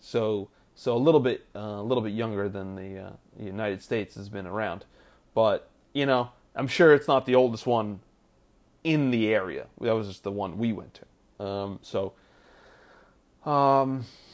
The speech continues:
these people have a lot of experience, a lot of passed down knowledge,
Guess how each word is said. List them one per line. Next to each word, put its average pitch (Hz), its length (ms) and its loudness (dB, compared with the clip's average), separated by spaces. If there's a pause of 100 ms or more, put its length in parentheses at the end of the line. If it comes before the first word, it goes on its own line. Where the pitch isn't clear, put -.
(140)
these 151 140 0
people 180 220 4
have 180 140 10
a 165 40 8
lot 156 280 10
of 170 360 4
experience, 175 760 -2
a 127 40 0
lot 123 260 4
of 151 100 -2
passed 156 340 -2
down 156 280 -2
knowledge, 147 720 -2